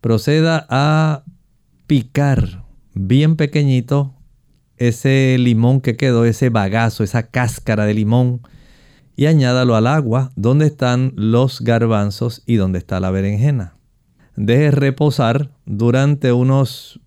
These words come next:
unas veinticuatro horas, déjelos ahí en maceración, quietecito,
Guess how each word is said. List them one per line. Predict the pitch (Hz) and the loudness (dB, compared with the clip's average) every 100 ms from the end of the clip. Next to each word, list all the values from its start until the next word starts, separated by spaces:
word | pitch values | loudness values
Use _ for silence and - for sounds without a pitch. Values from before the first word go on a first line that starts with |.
| _ _ _ - | _ _ _ -4
unas | 147 143 | -2 0
veinticuatro | 139 120 117 107 117 117 127 147 | 0 0 -2 0 0 0 0 2
horas, | 151 104 | 0 0
déjelos | 98 127 127 123 - - | 0 0 0 -2 -6 -4
ahí | 101 123 | -2 0
en | 123 | 0
maceración, | 117 104 - 98 92 - 117 113 107 95 | -2 -4 -6 -8 -8 -8 -4 -4 -4 -6
quietecito, | - 165 180 - 185 170 147 _ - - | -6 -4 -4 -4 -6 -6 -8 _ -16 -16